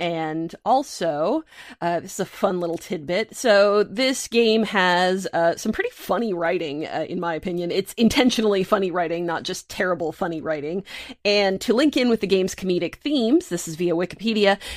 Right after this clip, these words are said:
Nintendo organized an official competition between October and November two thousand three, in which contestants would try and submit the best knock-knock joke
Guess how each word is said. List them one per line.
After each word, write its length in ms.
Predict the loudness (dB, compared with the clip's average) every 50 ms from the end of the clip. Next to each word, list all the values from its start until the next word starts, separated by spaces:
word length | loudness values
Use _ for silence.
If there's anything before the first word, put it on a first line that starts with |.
| -6 2
Nintendo 520 | 4 4 4 4 2 2 4 4 4 4 4 4
organized 460 | 4 4 4 4 4 4 4 4 4
an 60 | 2
official 380 | 2 2 0 0 2 2 0 0
competition 840 | 2 4 2 4 2 0 0 0 0 2 4 4 2 2 2 -2
between 300 | -4 -2 2 4 4 6
October 540 | 4 2 2 0 2 2 2 4 6 4 4
and 160 | 4 4 4
November 340 | 6 6 4 4 4 2 0
two 240 | 0 2 2 2 4
thousand 400 | 4 4 2 2 0 -2 -4 -4
three, 400 | -6 -6 -4 -2 -2 -4 -4 -6 -8 -16 -16 -12 _ 0
in 180 | 4 6 6
which 180 | 6 4 2 2
contestants 540 | 2 2 4 4 2 2 4 2 2 2 2
would 140 | -2 -2
try 320 | -2 0 2 4 4 4 4
and 160 | 2 2 2
submit 400 | 0 0 2 4 2 2 2 0
the 60 | -4
best 420 | -2 4 4 4 4 4 0 2 4
knock-knock 480 | 6 6 6 4 4 4 4 4 2
joke 360 | 0 0 2 2 2 2 0